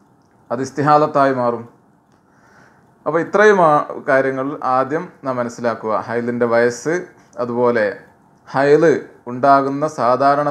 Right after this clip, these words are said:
സമയം, ചുരുങ്ങിയത്, ഏ-, ഏറ്റവും ചുരുങ്ങിയത്, അതുപോലെ തന്നെ ഏറ്റവും കൂടിയത്. പിന്നെ രണ്ട് ഹൈദിൻ്റെ ഇടയിലുള്ള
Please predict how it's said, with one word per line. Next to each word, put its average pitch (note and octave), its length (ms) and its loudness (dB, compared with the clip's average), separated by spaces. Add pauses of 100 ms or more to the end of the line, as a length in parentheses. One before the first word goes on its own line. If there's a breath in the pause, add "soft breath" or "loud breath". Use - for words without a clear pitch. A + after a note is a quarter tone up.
സമയം, D3 340 -6 (340)
ചുരുങ്ങിയത്, D3+ 640 -2 (760)
ഏ-, B2+ 240 -2 (100)
ഏറ്റവും E3 400 -2
ചുരുങ്ങിയത്, D#3+ 520 0 (180)
അതുപോലെ C3+ 340 2 (100)
തന്നെ D3+ 240 -2 (680)
ഏറ്റവും D3 340 2 (100)
കൂടിയത്. A#2+ 460 -4 (1200 soft breath)
പിന്നെ E3 240 0
രണ്ട് F3 180 0 (120)
ഹൈദിൻ്റെ F#3 560 0 (120)
ഇടയിലുള്ള C#3+ 600 -2